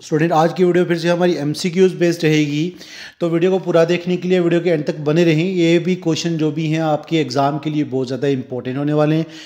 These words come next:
जो कि वेटरनरी असिस्टेंट और फॉरेस्टर होगा। तो वीडियो को पूरा देखने के लिए एंड तक बने रहें, सब्सक्राइब करना ना भूलें। तो आज की वीडियो का पहला क्वेश्चन आपका है, "The capital of लक्षद्वीप is"। लक्षद्वीप की कैपिटल जो है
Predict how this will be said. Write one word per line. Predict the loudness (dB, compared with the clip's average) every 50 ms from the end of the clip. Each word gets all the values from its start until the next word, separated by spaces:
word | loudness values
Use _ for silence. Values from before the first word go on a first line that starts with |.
| -20 -20 -20 -20 -16 -8
जो | -4 -2 -2
कि | -2 0 0 2 2
वेटरनरी | 2 2 0 0 0 0 2 2
असिस्टेंट | 0 0 -2 -6 -4 -2 -2 0 2 2
और | 0
फॉरेस्टर | 0 0 0 0 0 0 0 0 2
होगा। | 4 4 4 4 4 2 2 0 -2 -8 -20 -20 -20 -20 -20 -20 -20 -20 -18 -10 -6
तो | -2 -2 0 0 0 -2 -4 -4 -4
वीडियो | 0 2 2 2
को | 2 0
पूरा | 0 2 2 2
देखने | 4 2 0 -2 -2 -4 -2
के | -2
लिए | 0 -2
एंड | -2 -2
तक | -4 -6 -4
बने | -2 -2 0 2 4
रहें, | 4 4 2 2
सब्सक्राइब | 0 -4 -10 -4 -2 0 0 0
करना | 2 0 0 0 0 -2
ना | 0 0 2 2
भूलें। | 2 0 0 -2 -2 -2 -4
तो | -4 -2 0
आज | 2 2 0 0 -2
की | -4 -4
वीडियो | -2 -2 -2 0
का | 0
पहला | -2 0 0 0 0 2 2 0
क्वेश्चन | 0 0 -2 -2 -2 -2 0
आपका | 0 0 0 0 0 0 2
है, | 2 2 0 0 -2 -6 -14 -12 -12 -12 -6 -2
"The | -2 -2 0 2
capital | 0 0 0 0 -2 0 0 0 0 0 2
of | 4 4 4 4 2 -2
लक्षद्वीप | -2 0 0 0 0 0 0 0 0 0 -2 -2 -4 -6 -8 -8
is"। | -8 -6 -8 -10 -12 -14 _ _ -6
लक्षद्वीप | -4 -4 -2 0 -2 0 0 0 -2 0
की | -2 -4
कैपिटल | -2 -2 0 0 0 0 -2 -2 -2 -2 -2
जो | -2 -2 -2
है | 0 0 0 0 0